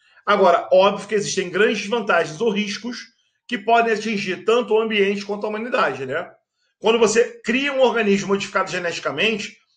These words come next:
você pode gerar morte de espécies que não são alvo. Por exemplo, você pode fazer com que o ser que você gerou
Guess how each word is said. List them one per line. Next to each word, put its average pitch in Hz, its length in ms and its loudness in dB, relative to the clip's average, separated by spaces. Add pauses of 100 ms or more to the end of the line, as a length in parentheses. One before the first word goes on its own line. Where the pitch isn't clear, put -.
(140)
você - 160 -6
pode 220 200 0
gerar 220 400 2 (160)
morte 208 380 0
de - 80 -8
espécies - 680 -2 (220)
que 226 120 -6
não 214 140 0
são 226 220 4
alvo. - 460 2 (420)
Por 214 140 4
exemplo, 143 480 0
você 135 180 -8
pode 202 200 -2 (160)
fazer 196 300 -2
com 196 120 -8
que 170 300 -4 (220)
o 165 100 -12
ser 202 220 2
que 196 80 -10
você 180 260 -4
gerou 156 560 2